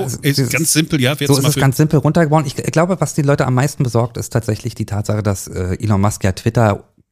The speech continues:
Speaker 2: gekauft hat mit der Aussage, er möchte sicherstellen, dass, äh, die Redefreiheit gewahrt wird. Und viele fragen sich jetzt natürlich, na gut, aber was genau versteht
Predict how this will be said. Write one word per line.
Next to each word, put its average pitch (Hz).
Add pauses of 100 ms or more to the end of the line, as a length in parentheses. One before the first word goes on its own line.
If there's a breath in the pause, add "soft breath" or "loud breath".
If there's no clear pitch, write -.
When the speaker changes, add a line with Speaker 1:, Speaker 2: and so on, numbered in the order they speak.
(120)
Speaker 2:
gekauft 110
hat 117
mit 101
der -
Aussage, 98 (480 loud breath)
er 113
möchte 104
sicherstellen, 98
dass, 92
äh, 82
die 82
Redefreiheit 156
gewahrt 131
wird. - (480 loud breath)
Und 117
viele 123
fragen 117
sich 113
jetzt 110
natürlich, 110
na 98
gut, 110
aber 92
was -
genau 101
versteht -